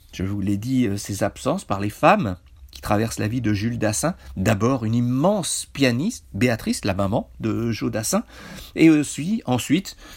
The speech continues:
euh, Mélina Mercouri qui rencontre sur un tournage, qui n'hésite pas d'ailleurs, hein, à ne pas se laisser faire, à lui coller une claque lorsque c'est nécessaire, euh,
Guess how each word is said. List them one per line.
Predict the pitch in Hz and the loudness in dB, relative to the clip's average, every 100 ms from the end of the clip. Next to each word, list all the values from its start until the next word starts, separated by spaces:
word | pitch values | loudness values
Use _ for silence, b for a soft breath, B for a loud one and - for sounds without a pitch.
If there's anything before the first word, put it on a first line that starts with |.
| B 104 | B 2
euh, | 110 101 | 4 4
Mélina | 110 104 101 | 0 0 0
Mercouri | 98 101 - 117 175 | -2 -4 -2 -2 0
qui | - | -2
rencontre | 87 90 98 139 - - | -2 -2 -2 -4 -8 -10
sur | - 95 | -4 0
un | 98 | -2
tournage, | - 92 104 147 156 B B - - | -2 0 2 2 0 B B -6 0
qui | 160 | 0
n'hésite | 127 127 | 0 -4
pas | - 254 | 0 2
d'ailleurs, | 190 160 139 131 | 2 2 2 2
hein, | 135 123 110 | 0 -4 -4
à | 117 117 | 0 0
ne | 113 | 2
pas | 131 | 0
se | 120 | 0
laisser | 117 110 | -4 -4
faire, | 101 170 | -2 -2
à | 208 | 0
lui | 151 | -2
coller | 127 123 120 | 2 2 2
une | 117 | 0
claque | 123 147 - | 0 0 0
lorsque | - - 123 | -6 -4 -4
c'est | 120 113 | -2 -2
nécessaire, | 113 104 92 127 214 175 | -2 -4 -4 -2 0 0
euh, | 151 | 0